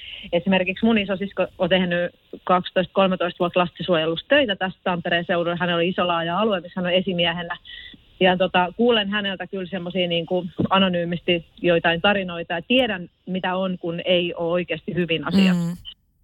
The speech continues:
Speaker 1: Ja se on tosi surullinen maailma, niin kyllä mä osaan niinku suhteuttaa nämä jutut, että tota, mistä oikeasti kuuluisi tehdä lastensuojeluilmoitus ja mistä asioista ei.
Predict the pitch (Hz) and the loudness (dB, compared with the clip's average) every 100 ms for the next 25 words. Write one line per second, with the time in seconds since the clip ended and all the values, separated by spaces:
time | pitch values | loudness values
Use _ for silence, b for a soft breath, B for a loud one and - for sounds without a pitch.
0 | _ - 185 180 233 254 196 196 190 233 | _ 0 2 4 2 2 -2 -6 -4 -2
1 | 226 190 165 165 220 269 214 185 180 175 | -2 -4 -6 -4 -2 0 -2 -4 -8 -6
2 | 208 208 214 208 220 202 196 226 202 220 | -4 0 0 0 -2 -4 -4 -4 -2 -2
3 | 196 - 190 185 180 220 220 175 156 165 | -2 -2 -4 0 0 0 -2 -6 -6 -6
4 | 170 170 170 190 - 202 247 254 - 185 | -6 -2 0 0 2 4 4 2 -2 -6
5 | - 202 240 240 190 170 170 185 175 175 | -6 -2 0 2 0 -2 -4 -2 -2 -2
6 | 180 - 170 170 175 165 165 165 170 175 | -4 -2 -4 -2 -2 0 0 -2 -2 0
7 | 185 180 185 180 170 156 165 - 165 160 | 2 2 2 2 2 0 0 2 2 0